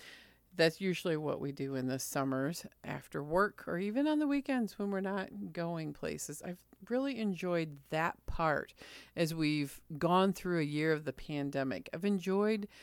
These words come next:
the just being home and pausing for a while. Now I'm starting to miss going places, but I've really enjoyed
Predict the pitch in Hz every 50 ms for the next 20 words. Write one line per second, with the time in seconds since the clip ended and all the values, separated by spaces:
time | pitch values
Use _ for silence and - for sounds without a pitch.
0 | - - _ _ - 185 180 196 180 - - 165 190 180 185 185 185 170 147 -
1 | - 180 175 180 170 160 151 - - 147 156 - - - - 165 160 160 165 170
2 | 165 160 147 131 120 - - - - 147 147 139 135 139 147 123 120 113 113 87
3 | - - - - _ - 208 220 226 220 214 220 226 226 214 - - - - 208
4 | 190 180 165 156 143 143 147 160 190 185 - - - 147 147 - - - - -
5 | - - - - - - - - - - _ 175 175 175 185 202 220 233 233 220
6 | 185 190 185 175 160 170 165 170 175 175 175 170 165 156 147